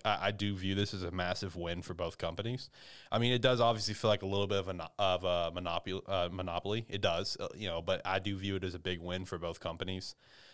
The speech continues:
Uh, and, you know, there's going to be a lot of I Ps that are going to be,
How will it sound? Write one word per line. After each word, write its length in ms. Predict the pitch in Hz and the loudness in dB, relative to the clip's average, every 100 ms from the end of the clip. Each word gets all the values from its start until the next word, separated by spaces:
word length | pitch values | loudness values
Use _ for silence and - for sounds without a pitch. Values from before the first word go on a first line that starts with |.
| - | 0
Uh, 320 | 120 98 92 - | 4 4 4 2
and, 220 | 127 139 | 2 4
you 60 | |
know, 100 | 127 | 4
there's 220 | 127 147 139 | 6 4 4
going 240 | 165 156 | 2 2
to 80 | 139 | 4
be 80 | 147 | 4
a 60 | |
lot 200 | 131 120 | 8 6
of 80 | 117 | 6
I 120 | 113 | 4
Ps 320 | 113 110 117 104 | 4 2 2 4
that 160 | 101 | 4
are 160 | 95 104 | 6 4
going 220 | 101 98 | 2 0
to 60 | 98 | -2
be, 160 | 101 | -2